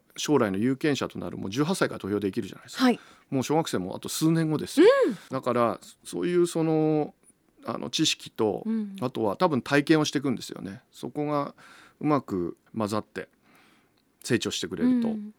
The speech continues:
Speaker 1: とってもいいかなというふうに思ってますけどね。
Speaker 2: うん。
Speaker 1: はい。
Speaker 2: さらにその社会の、例えば就職活動ってなった時に、
Speaker 1: うん。
Speaker 2: 今ってどうしてもその企業から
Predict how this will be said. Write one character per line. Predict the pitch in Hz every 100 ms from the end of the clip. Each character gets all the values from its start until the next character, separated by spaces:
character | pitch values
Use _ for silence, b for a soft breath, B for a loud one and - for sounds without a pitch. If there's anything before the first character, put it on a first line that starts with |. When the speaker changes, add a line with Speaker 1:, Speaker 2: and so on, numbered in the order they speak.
| -
Speaker 1:
と | -
っ |
て | 196
も | 90
い |
い |
か | 95
な | 90 87
と | -
い |
う | -
ふ |
う |
に | -
思 | -
っ | -
て | -
ま | -
す | -
け |
ど | 214
ね。 | 233
Speaker 2:
う | 220
ん。 | 214 208 202
Speaker 1:
は | -
い。 | - b b
Speaker 2:
さ | - 381
ら |
に | 302
そ | 240 262
の | 254 247 262
社 | - 427
会 | 427 339 240
の、 | 202 196
例 | 214 254
え |
ば | 190
就 | 180 330
職 | 330 330 -
活 | 311 302 233
動 | 180
っ | -
て | - -
な | 214
っ |
た | 220
時 | 185 180 170
に、 | 175 208 190
Speaker 1:
う | 95
ん。 | B
Speaker 2:
今 | - 427 370
っ |
て | - 190
ど | 190
う | 277
し |
て | -
も | 247
そ | -
の | 180 165 - _
企 | - - 453
業 | 370
か | 226
ら | 170